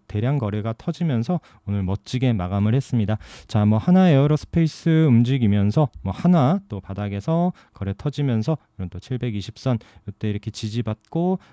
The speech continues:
저항받고 못 올라갔다가 오늘 그 자리까지 올라가는 움직임, 하나 올라가면서 뭐, 트루윈도 이렇게 거래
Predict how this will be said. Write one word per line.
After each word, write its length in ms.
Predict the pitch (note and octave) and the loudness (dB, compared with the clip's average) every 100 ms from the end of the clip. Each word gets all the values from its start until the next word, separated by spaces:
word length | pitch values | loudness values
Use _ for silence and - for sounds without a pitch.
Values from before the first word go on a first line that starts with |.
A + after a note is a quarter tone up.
| _ | _
저항받고 480 | - A2+ A2 A2 F#2+ | -6 -2 -2 -4 -6
못 160 | G2+ | -4
올라갔다가 720 | A#2+ B2 A#2 G2 - G#2+ D3+ E3 | -2 -2 -2 -6 -6 -4 -2 -2
오늘 180 | G2 | -2
그 140 | G2 A2+ | -2 -6
자리까지 680 | - G#2+ - A2+ G2 A2 D#3+ | -4 -4 -2 -2 0 -2 0
올라가는 560 | G2+ G#2 G#2+ A2 A2 | 0 0 2 2 4
움직임, 420 | F#2+ F#2 G2 A2+ G#2+ - - | 2 0 0 0 0 -8 -4
하나 220 | E3+ G3 | 2 2
올라가면서 640 | C3+ A2+ A2+ A2+ B2 F3+ | 2 2 0 -2 -2 -4
뭐, 120 | C3 - | -4 -6
트루윈도 540 | - F3+ D#3+ A2+ G#2+ | -4 -2 0 -2 -2
이렇게 200 | F2+ G2+ | -6 -8
거래 360 | - G2+ G#2+ | -6 -2 -2